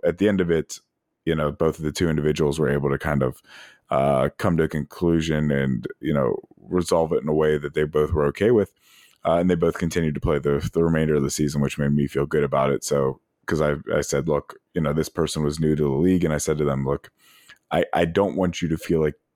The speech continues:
you know, this is an accurate representation of what you're gonna face." Uh, I also didn't wanna downplay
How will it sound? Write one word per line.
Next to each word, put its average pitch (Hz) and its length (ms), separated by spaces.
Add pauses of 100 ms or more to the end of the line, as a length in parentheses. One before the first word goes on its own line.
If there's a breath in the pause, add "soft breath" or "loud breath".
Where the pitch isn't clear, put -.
(120)
you 87 140
know, 73 420
this 82 840
is 80 440
an 78 80
accurate 76 420
representation 71 580
of 65 40
what 67 160
you're 67 80
gonna 65 140
face." 143 460 (460 loud breath)
Uh, 92 40
I 87 200
also 87 240
didn't 82 240
wanna 78 220
downplay 80 800